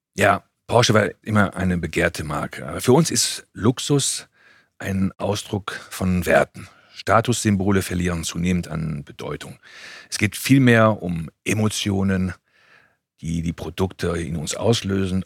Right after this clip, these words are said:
und die Freiheit, sich selbst zu verwirklichen. Was zählt, sind herausragende, stark individualisierte Produkte von höchster Qualität und einem ikonischen Design. Produkte, die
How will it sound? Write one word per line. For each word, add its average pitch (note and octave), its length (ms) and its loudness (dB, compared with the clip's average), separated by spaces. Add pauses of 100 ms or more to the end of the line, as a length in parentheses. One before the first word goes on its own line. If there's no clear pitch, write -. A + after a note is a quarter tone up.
und - 360 2 (240)
die E2+ 100 -10
Freiheit, G#2+ 920 2
sich F2+ 160 -6
selbst - 480 -6 (220)
zu - 140 -12
verwirklichen. - 760 -2
Was - 200 0
zählt, C#3 240 8
sind - 360 -4 (280)
herausragende, F#2+ 1000 0 (160)
stark - 540 0
individualisierte F2 800 -2
Produkte - 560 -4
von E2+ 220 -8
höchster E2+ 280 -6
Qualität D#2+ 680 0 (560)
und G2 200 -2
einem G2 320 2
ikonischen F#2 540 0
Design. F2+ 400 0
Produkte, A2+ 420 4
die A2+ 320 -2